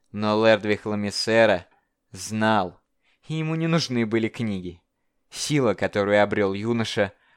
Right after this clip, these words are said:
могла не только убивать, но и исцелять. Вернее сказать, она убивала всегда,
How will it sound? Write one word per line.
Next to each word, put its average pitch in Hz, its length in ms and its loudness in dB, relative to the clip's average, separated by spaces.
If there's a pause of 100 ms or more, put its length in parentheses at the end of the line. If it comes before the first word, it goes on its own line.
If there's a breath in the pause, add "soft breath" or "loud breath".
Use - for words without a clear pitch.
(140)
могла 107 380 0
не 107 120 -2
только 120 340 0
убивать, 98 640 -2 (460)
но 135 160 -4
и 127 80 0
исцелять. 117 680 -4 (520)
Вернее 139 440 2
сказать, 127 640 2 (340)
она 185 220 -4
убивала 165 400 2
всегда, 135 640 0